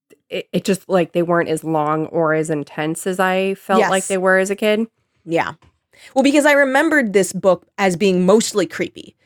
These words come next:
Speaker 2: when
Speaker 1: Yeah.
Speaker 2: now I, it's mostly
Speaker 1: It's
Speaker 2: frustrating and
Speaker 1: mostly
Speaker 2: sad.
Speaker 1: interpersonal drama. <laughs>
Speaker 2: Yeah. Um, uh, yeah, I was very s-,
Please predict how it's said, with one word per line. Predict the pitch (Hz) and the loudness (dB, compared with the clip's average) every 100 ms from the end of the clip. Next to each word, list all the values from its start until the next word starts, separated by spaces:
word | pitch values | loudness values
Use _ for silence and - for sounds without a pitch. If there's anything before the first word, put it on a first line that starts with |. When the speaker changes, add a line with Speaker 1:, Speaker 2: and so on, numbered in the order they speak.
| _ _ - | _ _ -2
Speaker 2:
when | 214 | 0
Speaker 1:
Yeah. | 185 | 2
Speaker 2:
now | 214 240 196 175 | 2 4 4 4
I, | - 151 - - | 2 -2 -6 -4
it's | 220 226 | -2 2
mostly | 233 240 214 | 4 4 2
Speaker 1:
It's | 185 | 0
Speaker 2:
frustrating | 175 175 185 180 | -2 2 2 2
and | - 180 | 2 0
Speaker 1:
mostly | 160 | 2
Speaker 2:
sad. | 87 160 | 2 0
Speaker 1:
interpersonal | 156 - 151 143 135 - | 0 -2 -6 -6 -10 -8
drama. | - - - 247 | -8 -8 -4 -2
<laughs> | - | 0
Speaker 2:
Yeah. | 208 - - - - 269 - _ _ _ _ _ _ 190 | 0 -2 -4 -6 -4 -6 -12 _ _ _ _ _ _ -4
Um, | 185 175 170 165 _ _ _ - | 0 0 0 -4 _ _ _ -2
uh, | 190 180 - _ _ _ _ - | 2 2 -2 _ _ _ _ -4
yeah, | 208 139 | 0 0
I | 190 220 | 2 2
was | 220 | 2
very | 165 196 190 | 2 2 4
s-, | 175 | 2